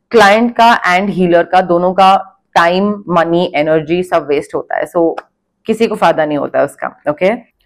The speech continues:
यूनिवर्स प्लीज बताइए कैप्रिकॉर्न के लिए क्या मैसेजेस हैं, करियर, हेल्थ, वेल्थ, मैरिज, मनी, नेक्स्ट टेन डेज में कैप्रिकॉर्न के लिए क्या मैसेजेस हैं? यूनिवर्स प्लीज बताइए, messages for Capricorn for the next ten days।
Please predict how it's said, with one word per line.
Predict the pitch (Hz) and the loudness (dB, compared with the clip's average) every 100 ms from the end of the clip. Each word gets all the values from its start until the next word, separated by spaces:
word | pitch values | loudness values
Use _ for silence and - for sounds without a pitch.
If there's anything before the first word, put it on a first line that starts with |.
| _ _ 180 | _ _ -2
यूनिवर्स | 202 208 233 233 | 0 0 -2 -2
प्लीज | 208 220 | -4 -2
बताइए | 202 190 165 180 | -2 -2 -2 -4
कैप्रिकॉर्न | 185 175 - 170 175 175 | -4 -6 -6 -6 -4 -6
के | 175 | -8
लिए | 175 | -10
क्या | 175 175 | -6 -6
मैसेजेस | 175 156 - 151 170 170 - | -4 -6 -8 -14 -8 -8 -8
हैं, | 170 175 233 _ _ _ | -8 -8 -10 _ _ _
करियर, | 180 175 185 196 196 | -4 -2 0 0 0
हेल्थ, | 180 170 180 175 | -2 -2 -2 -4
वेल्थ, | 156 165 175 180 | -4 -2 -2 -4
मैरिज, | 165 151 156 170 175 180 _ _ _ _ _ | -4 -4 -4 -6 -8 -10 _ _ _ _ _
मनी, | 165 170 175 180 | -6 -4 -4 -4
नेक्स्ट | 175 175 - - | -4 -6 -8 -4
टेन | 165 170 | -4 -4
डेज | 160 170 170 | -6 -8 -8
में | 170 165 | -8 -8
कैप्रिकॉर्न | - 156 - 160 165 160 | -10 -12 -12 -8 -8 -8
के | 165 165 | -10 -12
लिए | 165 | -12
क्या | - 156 | -10 -10
मैसेजेस | 160 - - 156 147 160 165 - | -10 -12 -16 -20 -16 -12 -12 -12
हैं? | 160 | -12
यूनिवर्स | 165 156 156 160 170 | -10 -10 -8 -8 -8
प्लीज | _ - 165 165 | _ -18 -16 -14
बताइए, | 151 - 147 147 170 220 _ _ _ 160 | -16 -12 -12 -10 -12 -12 _ _ _ -12
messages | 165 170 160 180 180 165 | -10 -12 -10 -10 -10 -10
for | 160 - | -10 -10
Capricorn | 151 151 165 - 160 165 | -16 -14 -20 -14 -14 -14
for | 160 156 | -14 -14
the | 151 | -14
next | - _ 165 | -18 _ -16
ten | - 147 | -14 -14
days। | 147 - | -14 -18